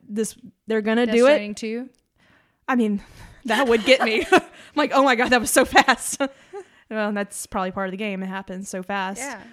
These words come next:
Speaker 1: Um, but no, Horizon Zero Dawn
Speaker 2: <gasps>
Speaker 1: two.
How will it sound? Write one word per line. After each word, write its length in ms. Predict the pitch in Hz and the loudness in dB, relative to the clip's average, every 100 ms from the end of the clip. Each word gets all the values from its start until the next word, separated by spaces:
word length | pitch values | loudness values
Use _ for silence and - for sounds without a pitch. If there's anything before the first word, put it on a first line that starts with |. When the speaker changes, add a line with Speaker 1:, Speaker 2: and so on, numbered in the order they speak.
| _ _ - | _ _ -4
Speaker 1:
Um, 340 | 208 208 208 | -2 -2 -4
but 140 | 196 | -6
no, 440 | 202 233 226 196 180 196 | -4 -2 -2 -4 -8 -10
Horizon 600 | 202 190 185 196 196 190 | -6 -4 -4 -4 -8 -10
Zero 260 | 190 185 | -8 -8
Dawn 320 | 180 175 170 | -8 -10 -10
Speaker 2:
<gasps> 20 | 180 | -10
Speaker 1:
two. 360 | 202 175 165 | -8 -8 -10